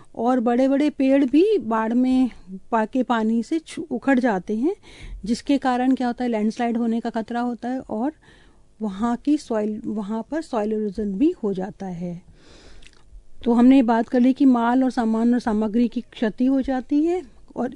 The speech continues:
इनके साथ-साथ अपन के बिजली के तार हैं या टेलीकॉम के जो भी वायर वगैरह चल रहे हैं, फर्नीचर है या उपकरण है बिजली के, वो भी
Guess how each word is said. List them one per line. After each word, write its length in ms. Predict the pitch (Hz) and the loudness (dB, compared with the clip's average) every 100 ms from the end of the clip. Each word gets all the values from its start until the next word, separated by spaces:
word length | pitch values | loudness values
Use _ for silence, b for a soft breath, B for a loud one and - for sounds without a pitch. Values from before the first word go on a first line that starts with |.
| - | 0
इनके 280 | 247 247 311 | 2 4 4
साथ-साथ 420 | 262 247 294 262 | 4 2 -2 -2
अपन 180 | 233 262 | -2 0
के 100 | 233 | 2
बिजली 320 | 233 240 254 | 2 4 2
के 120 | 262 | 0
तार 280 | 240 220 226 | -2 -2 0
हैं 120 | 240 | 0
या 80 | 247 | 0
टेलीकॉम 520 | 240 226 247 247 247 B B B B B B - 254 | 0 0 0 0 0 B B B B B B -4 2
के 140 | 254 | 4
जो 160 | 262 247 | 4 6
भी 140 | 294 | 6
वायर 340 | 269 220 226 | 4 2 0
वगैरह 280 | 233 226 233 | 0 -2 -4
चल 220 | 226 226 | -2 -4
रहे 180 | 214 226 | -4 -2
हैं, 140 | 226 220 | -2 -2
फर्नीचर 540 | 226 233 233 247 220 | 0 2 2 0 -2
है 100 | 220 | 0
या 120 | 220 | -2
उपकरण 540 | - 220 - 226 233 233 | -2 -6 -4 -2 0 0
है 140 | 220 | -2
बिजली 300 | 208 202 220 | -4 -4 -4
के, 300 | - 233 220 | -4 -4 -2
वो 200 | 220 220 | -2 0
भी 180 | 202 | 2